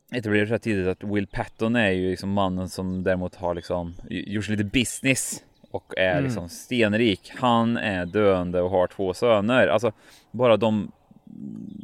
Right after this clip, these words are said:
Speaker 1: de här liksom tre personerna i samma rum, alltså Will Patton och hans två söner. Bara den konstellationen tycker jag är så fantastisk, för då har vi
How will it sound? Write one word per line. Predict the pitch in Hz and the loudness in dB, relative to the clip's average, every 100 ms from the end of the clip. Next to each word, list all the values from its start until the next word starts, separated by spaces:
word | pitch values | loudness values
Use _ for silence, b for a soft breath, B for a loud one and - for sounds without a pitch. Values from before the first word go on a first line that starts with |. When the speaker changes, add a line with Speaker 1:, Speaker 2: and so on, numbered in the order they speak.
| - | -6
Speaker 1:
de | 110 117 | -2 0
här | 117 107 95 | 2 2 2
liksom | 92 95 101 98 95 _ _ _ _ _ _ _ _ _ - - | -2 -4 -4 -4 -8 _ _ _ _ _ _ _ _ _ -20 -12
tre | - 127 110 | -6 -2 -2
personerna | 123 113 131 113 110 113 | -4 -6 -2 0 0 -2
i | |
samma | 113 123 113 117 | -4 -4 0 2
rum, | 156 117 123 151 165 _ _ _ _ _ | 4 4 2 -4 -8 _ _ _ _ _
alltså | 110 101 95 92 101 | -10 -4 -2 -2 -2
Will | 95 | -6
Patton | - 98 - - 90 90 87 90 | -6 -8 -8 -6 -4 -4 -6 -10
och | - | -10
hans | 98 - | -10 -10
två | 92 | -6
söner. | 117 98 107 87 | -4 -2 -2 0
Bara | 104 110 104 | 4 6 4
den | 107 104 143 143 143 | 2 2 4 2 0
konstellationen | 143 131 139 127 95 90 | -4 -4 -4 -2 -2 -2
tycker | - - | -6 -2
jag | 87 | 0
är | 85 | -2
så | 85 | -6
fantastisk, | - 104 104 - 113 | -6 -2 -2 -2 -8
för | - | 0
då | 131 | 4
har | 156 | 6
vi | 117 | 6